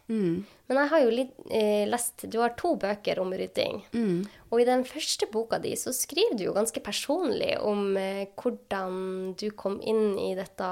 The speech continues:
Speaker 2: ryddemiljøet.
Speaker 1: Mm. Ja, eller at, eh, rydde, en ryddemodus i hvert fall.
Speaker 2: Ja,
Speaker 1: Ja.
Speaker 2: ryddemodus, for
Speaker 1: Ja.
Speaker 2: du har alltid rydda.
Speaker 1: <laughs> Jeg har alltid vært glad i å rydde, eller jeg har alltid vært glad i å ha orden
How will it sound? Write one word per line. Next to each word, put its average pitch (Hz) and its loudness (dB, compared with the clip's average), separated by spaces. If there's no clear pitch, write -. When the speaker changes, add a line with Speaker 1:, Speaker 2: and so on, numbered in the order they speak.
Speaker 2:
ryddemiljøet. 247 4
Speaker 1:
Mm. 208 6
Ja, 202 8
eller 190 6
at, 185 -6
eh, 180 -6
rydde, 196 0
en 202 4
ryddemodus 185 2
i 156 -4
hvert 156 -4
fall. 190 -6
Speaker 2:
Ja, 226 6
Speaker 1:
Ja. 202 6
Speaker 2:
ryddemodus, 254 8
for - 6
Speaker 1:
Ja. - 12
Speaker 2:
du - 12
har 302 12
alltid 247 8
rydda. 233 10
Speaker 1:
<laughs> - -10
Jeg 262 10
har 302 12
alltid 202 4
vært 185 4
glad 226 4
i 175 4
å 170 0
rydde, 170 -2
eller 208 2
jeg 214 6
har 226 6
alltid 196 -2
vært 180 0
glad 214 4
i 180 4
å 160 0
ha 175 -2
orden 165 0